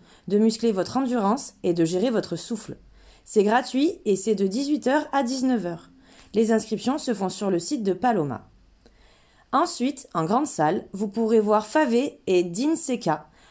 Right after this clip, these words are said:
à partir de vingt heures pour un prix en prévente de vingt euros en tarif réduit et vingt-quatre euros en tarif plein. Le samedi trois février, à partir de vingt heures, Paloma accueille la release party d'Uncomfortable Knowledge,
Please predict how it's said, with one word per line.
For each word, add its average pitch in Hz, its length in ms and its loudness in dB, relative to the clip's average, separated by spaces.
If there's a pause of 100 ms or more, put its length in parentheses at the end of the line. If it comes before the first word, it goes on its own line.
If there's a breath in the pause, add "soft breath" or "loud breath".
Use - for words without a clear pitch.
à 180 140 0
partir 202 300 0
de 254 100 0
vingt 202 300 0
heures 156 280 0
pour 233 220 0
un 233 120 2
prix 254 280 0
en 196 120 0
prévente 208 520 -2
de 185 140 0
vingt 254 260 0
euros 247 160 0
en 240 100 2
tarif 190 300 -2
réduit 185 380 -4
et 190 120 2
vingt-quatre 185 460 -2
euros 214 300 -2
en 202 100 0
tarif 247 380 -4
plein. 180 200 -6 (2000)
Le 196 160 6
samedi 220 440 0
trois 330 220 0
février, 262 540 0
à 190 80 0
partir 190 340 -2
de 202 80 2
vingt 220 300 0
heures, 175 240 -4 (400 soft breath)
Paloma 220 360 4
accueille 247 360 0
la 175 140 4
release 254 340 -2
party 240 340 -2
d'Uncomfortable 233 1000 0 (320 loud breath)
Knowledge, 220 540 0